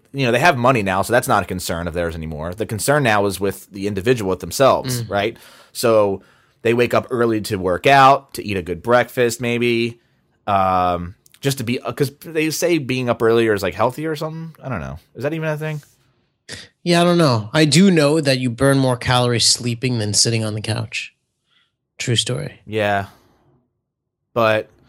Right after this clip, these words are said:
Speaker 2: I don't know if you're sleeping while sitting on the couch, if you burn more than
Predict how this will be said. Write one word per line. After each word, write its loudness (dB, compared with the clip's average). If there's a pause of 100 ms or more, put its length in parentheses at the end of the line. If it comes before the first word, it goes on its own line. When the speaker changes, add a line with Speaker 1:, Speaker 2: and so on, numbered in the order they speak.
(220)
Speaker 2:
I 4
don't 6
know 6
if -2
you're 2
sleeping 0
while -2
sitting 0
on -4
the -8
couch, -6
if -12
you -8
burn -6
more -4
than -10